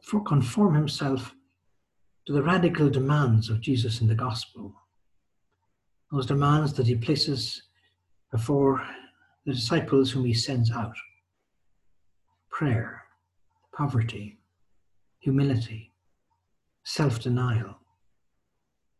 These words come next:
voluntary penance. Like Christ, he had a love for his flock that led him to extreme pastoral commitment and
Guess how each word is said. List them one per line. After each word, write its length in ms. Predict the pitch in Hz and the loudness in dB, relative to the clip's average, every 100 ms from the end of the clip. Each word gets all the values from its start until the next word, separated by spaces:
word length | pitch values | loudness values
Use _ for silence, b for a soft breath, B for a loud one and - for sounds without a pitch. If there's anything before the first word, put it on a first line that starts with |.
| _ | _
voluntary 540 | 135 135 143 113 123 117 | 0 2 2 2 2 0
penance. 380 | 117 131 - - - - - _ _ _ _ _ _ _ _ _ _ _ _ _ _ _ _ _ _ _ _ _ _ _ _ _ _ _ _ _ _ _ _ _ _ _ _ _ - | -2 -8 -10 -16 -20 -20 -20 _ _ _ _ _ _ _ _ _ _ _ _ _ _ _ _ _ _ _ _ _ _ _ _ _ _ _ _ _ _ _ _ _ _ _ _ _ -2
Like 200 | 135 - | 0 4
Christ, 360 | 147 147 - | 4 4 2
he 80 | 143 | 2
had 120 | 127 | 2
a 80 | 127 | 4
love 240 | 127 147 - | 4 4 2
for 120 | 139 | 0
his 140 | 120 | 0
flock 440 | - 151 151 - - | 0 -2 -2 -4 0
that 100 | 117 | 2
led 220 | 139 139 | 2 0
him 160 | 139 | -2
to 360 | 117 135 123 117 B B B B _ _ _ _ _ - | 0 2 2 -2 B B B B _ _ _ _ _ -10
extreme 500 | 120 - - 208 190 - | -6 -4 6 6 6 4
pastoral 500 | 160 147 - 139 - | -2 -4 -4 -4 -2
commitment 640 | 135 165 - 104 90 - 120 | -4 -4 -4 -8 -8 -12 -6
and 180 | 110 | -6